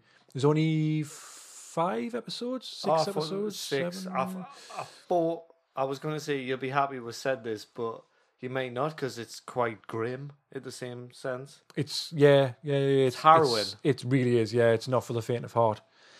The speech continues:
Speaker 1: Um, let's go into it then. What were your thoughts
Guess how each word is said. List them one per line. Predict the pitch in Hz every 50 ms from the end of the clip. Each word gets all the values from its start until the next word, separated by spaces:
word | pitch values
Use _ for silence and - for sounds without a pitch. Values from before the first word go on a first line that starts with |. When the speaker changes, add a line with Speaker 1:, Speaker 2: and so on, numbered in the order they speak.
| - - - - - - _ _ _ _ _ _ _ _ _ _ _ _
Speaker 1:
Um, | 147 151 156 160 160 160 160 160 160 156 147 123 - _ _ _ _ _ _ _ _ _ _ -
let's | 143 127 -
go | - 139 131 127
into | 123 127 135
it | 143 151
then. | 156 147 147 156 156 147 - _ _ _ _ _ _
What | 156 139 131
were | 135
your | 131 123
thoughts | - 107 92 92 -